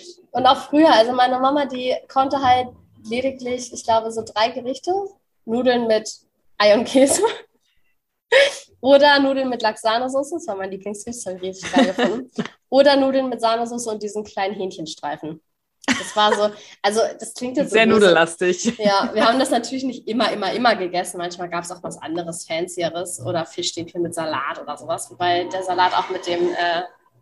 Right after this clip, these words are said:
Speaker 1: Joghurt-Zuckerdressing gemacht war. Naja, jedenfalls ha-, bin ich nicht so unfassbar gesund aufgewachsen, muss ich zugeben.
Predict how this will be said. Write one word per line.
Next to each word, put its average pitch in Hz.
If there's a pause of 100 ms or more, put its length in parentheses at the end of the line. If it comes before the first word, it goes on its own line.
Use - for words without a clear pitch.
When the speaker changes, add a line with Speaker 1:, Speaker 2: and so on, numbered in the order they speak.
(240)
Speaker 1:
Joghurt-Zuckerdressing 196
gemacht 285
war. 330 (240)
Naja, 208 (180)
jedenfalls 311 (240)
ha-, 233
bin 262
ich 285
nicht 277
so 247
unfassbar 254
gesund 214
aufgewachsen, 202
muss 190
ich 196
zugeben. 185